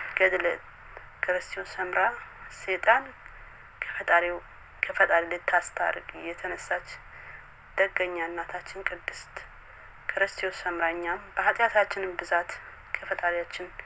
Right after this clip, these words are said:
ተጣልተናልና እናታችን አስታርቅን፣ አማልጅን። አሚን፣ አሚን።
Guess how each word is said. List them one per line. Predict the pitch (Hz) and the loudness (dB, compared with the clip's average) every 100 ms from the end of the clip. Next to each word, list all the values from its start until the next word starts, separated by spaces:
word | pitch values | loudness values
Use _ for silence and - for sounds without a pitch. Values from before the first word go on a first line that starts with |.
| - - - - | -12 -12 -10 -8
ተጣልተናልና | 190 170 175 - 185 180 165 165 165 170 | 4 6 6 2 -6 -4 -4 -4 -4 -4
እናታችን | - 185 185 180 175 185 | -8 -10 -4 -2 -2 -2
አስታርቅን፣ | 175 - 190 170 - 180 - - - - - - - - | -2 0 2 2 2 -4 -6 -16 -16 -12 -12 -12 -16 -4
አማልጅን። | 170 175 180 175 - 180 165 - - - - - | -4 -2 -6 -8 -10 -10 -14 -18 -20 -20 -20 2
አሚን፣ | 190 185 - - - - - - - - - - - - | 2 2 -6 -16 -20 -20 -20 -20 -18 -16 -16 -16 -14 -10
አሚን። | - 190 190 | -8 -8 -12